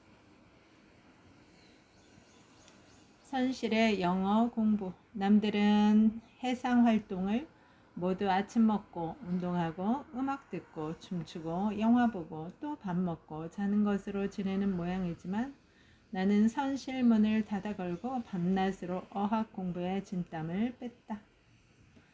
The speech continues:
샌프란시스코에 도착할 때까지 열심히 독습하기로 했다.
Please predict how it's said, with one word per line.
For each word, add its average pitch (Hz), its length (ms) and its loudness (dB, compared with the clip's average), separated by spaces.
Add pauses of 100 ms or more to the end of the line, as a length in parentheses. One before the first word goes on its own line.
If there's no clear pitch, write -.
(220)
샌프란시스코에 277 1160 -4
도착할 233 480 -6
때까지 175 600 -6
열심히 233 1000 4
독습하기로 214 1000 -4
했다. 208 440 -6